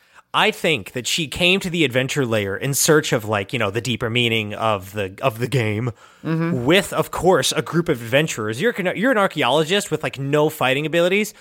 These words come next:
Speaker 1: You're gonna tag along with a group of, like, brawlers.
Speaker 2: Yeah.
Speaker 1: And, like, when an ant, like, all these, like, the ants and bees, I think, were, like, swarming their group and, you know, tearing them up. They're all at one H P or, like, dead. She booked it, and that's why she fell down
Speaker 2: Yep.
Speaker 1: the ridge.
Speaker 2: Yep.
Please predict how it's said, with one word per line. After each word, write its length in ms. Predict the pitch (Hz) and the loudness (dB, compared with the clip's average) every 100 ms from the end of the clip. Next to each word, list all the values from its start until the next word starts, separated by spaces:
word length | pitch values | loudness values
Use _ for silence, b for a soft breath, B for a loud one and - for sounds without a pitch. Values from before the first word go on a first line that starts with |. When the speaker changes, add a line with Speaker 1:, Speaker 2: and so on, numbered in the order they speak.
| B | B
Speaker 1:
You're 100 | - 185 | -2 0
gonna 140 | 262 | 0
tag 320 | 170 196 190 | 0 0 0
along 360 | 147 135 202 156 | 2 2 2 0
with 100 | 117 | -4
a 80 | 139 | -4
group 320 | 110 165 175 | 0 0 2
of, 100 | 123 | -2
like, 220 | 104 98 | -2 -4
brawlers. 840 | 101 110 127 156 110 92 73 - 147 | 0 2 4 4 2 -4 -10 -10 0
Speaker 2:
Yeah. 260 | 185 139 - | 4 4 2
Speaker 1:
And, 220 | 175 170 | 0 2
like, 180 | 160 139 | 0 2
when 120 | 175 | 2
an 120 | 165 - | 2 0
ant, 540 | 143 196 190 - 147 | 2 2 0 -6 -6
like, 160 | 160 156 | -2 0
all 200 | 131 185 | 0 0
these, 280 | 185 170 - | -2 -6 -4
like, 160 | 151 - | -6 -6
the 140 | - | -2
ants 260 | 170 185 175 | 0 0 0
and 160 | 165 117 | -6 -4
bees, 420 | 151 156 123 113 | -4 -2 -2 -2
I 80 | 131 | -4
think, 280 | - 127 107 | -2 -4 -2
were, 140 | 113 | -2
like, 200 | 104 101 | -2 0
swarming 580 | - - 131 139 147 135 | 2 2 4 2 2 2
their 100 | 120 | -2
group 400 | 101 110 131 127 | -2 0 0 0
and, 160 | 117 107 B B | -4 -6 B B
you 100 | 147 | 0
know, 140 | 139 | 2
tearing 420 | 120 - 180 175 165 | 0 0 2 2 0
them 160 | 151 | 0
up. 260 | 151 151 - | 2 2 0
They're 200 | 139 131 | 0 4
all 180 | 147 139 | 4 2
at 120 | 117 | -4
one 260 | 123 156 | -2 0
H 260 | 151 147 - | 0 -2 -6
P 380 | - 151 147 147 | -2 0 2 2
or, 140 | 127 | 0
like, 240 | 113 110 101 | 0 -2 -2
dead. 500 | 151 151 127 104 101 B B B | 2 2 2 0 -4 B B B
She 260 | - 202 | 0 0
booked 380 | 151 165 196 - | 2 2 0 -2
it, 120 | 104 87 | -8 -6
and 120 | 135 | 0
that's 240 | 143 - | 0 0
why 160 | 139 131 | 0 0
she 180 | - 131 | -2 -8
fell 260 | - 127 | -2 -2
down 240 | 117 143 107 | 2 2 2
Speaker 2:
Yep. 100 | 98 | -2
Speaker 1:
the 0 | |
ridge. 640 | 113 120 90 69 - - - | 0 0 -2 -8 -12 -12 -4
Speaker 2:
Yep. 220 | 147 | -4